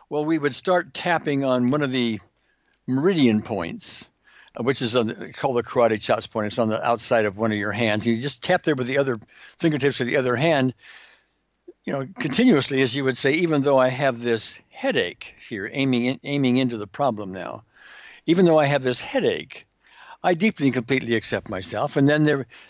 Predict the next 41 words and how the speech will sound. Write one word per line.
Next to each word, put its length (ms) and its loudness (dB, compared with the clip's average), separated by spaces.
then 160 2
you 160 2
would 180 -4
continue 480 2
to, 180 -4
to 140 -4
tap 360 0
on 140 4
a 40 0
variety 680 0
of 200 -8
points, 340 0
which 140 -6
are 100 -6
all 160 4
listed 340 0
on 120 4
our 220 0
website. 540 -6
Tap 200 -2
on 80 2
a 40 2
variety 300 4
of 120 2
our 100 4
points 400 -2
while, 340 0
while 160 -2
still 220 -4
reminding 800 2
your 160 0
system 480 0
of 120 -2
what 160 -4
you're 160 -2
aiming 400 2
at, 160 -8
which 200 -4
is 140 -4
the 120 -2
headache. 560 -2